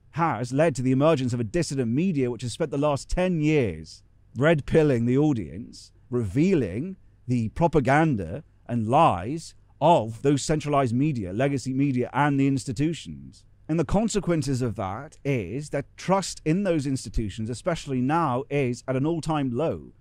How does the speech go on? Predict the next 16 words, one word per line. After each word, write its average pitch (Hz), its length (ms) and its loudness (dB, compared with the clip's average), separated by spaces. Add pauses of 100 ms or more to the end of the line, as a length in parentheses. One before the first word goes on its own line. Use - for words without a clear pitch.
(560)
The 117 80 -4
validation 156 800 2
of 110 200 -4
those 110 220 -2
things, 98 360 -6
even 165 200 -2
the 139 80 0
Oscars, 127 460 -4
the 107 100 -6
baftas, 95 640 -10 (480)
award 151 480 2
systems, 78 760 -10 (580)
these 147 280 0
enforcement 175 560 -2
structures 110 560 -8
of, 107 100 -8